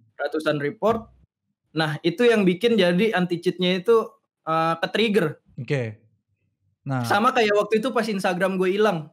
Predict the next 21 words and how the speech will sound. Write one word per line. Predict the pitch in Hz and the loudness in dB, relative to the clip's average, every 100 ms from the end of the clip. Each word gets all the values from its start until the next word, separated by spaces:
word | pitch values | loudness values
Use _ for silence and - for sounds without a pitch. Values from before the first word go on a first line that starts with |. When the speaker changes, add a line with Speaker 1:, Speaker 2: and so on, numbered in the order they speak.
| _ _ | _ _
Speaker 1:
Kan | - 143 | -8 -4
Speaker 2:
Hmm. | 247 | -2
Speaker 1:
itu | 247 262 | -2 -2
kan | 285 | -2
istilahnya | 285 - 220 254 | -4 -2 -2 0
Instagram | 254 208 165 175 | 0 -2 0 0
gue | 180 247 | 2 2
nggak | 202 | 2
ada | 165 170 156 | 2 2 0
violation | - 160 165 170 202 | -2 0 0 0 -2
atau | 190 175 | -2 -4
nggak | 165 160 | -2 -2
ada | 160 | -2
melanggar | 160 160 156 160 | -4 -2 -2 -2
peraturan | 160 160 160 165 | -2 -2 -2 -2
apa-apa, | 160 156 147 226 240 - _ _ _ | -2 -2 -2 -2 -2 -6 _ _ _
tapi | - 156 170 | -4 0 0
di-report | 160 175 170 170 170 165 | 2 2 2 0 -2 -2
massal | 170 165 185 175 | -2 -2 0 -2
sama | 170 160 160 | -2 -2 -4
scammer, | - 156 156 208 254 | -4 -4 0 -2 -2